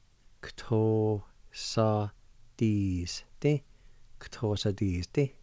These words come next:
Number three is the word hint. It's pronounced like this. Ka ne is to te. Ka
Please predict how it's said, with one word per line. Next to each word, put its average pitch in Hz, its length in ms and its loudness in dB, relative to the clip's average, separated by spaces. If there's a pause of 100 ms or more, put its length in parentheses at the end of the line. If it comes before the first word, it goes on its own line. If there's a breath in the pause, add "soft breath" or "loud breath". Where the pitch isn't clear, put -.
(640)
Number 113 200 6
three 147 440 2 (360)
is 110 140 0
the 110 80 0
word 107 300 2 (380)
hint. - 560 -2 (720)
It's 110 180 -2
pronounced 101 360 -4
like 104 160 -4
this. 123 400 -2 (680)
Ka 113 540 0 (480)
ne 113 600 2 (540)
is 110 840 -2 (380)
to 123 320 0 (680)
te. 156 240 2 (760)
Ka 113 500 0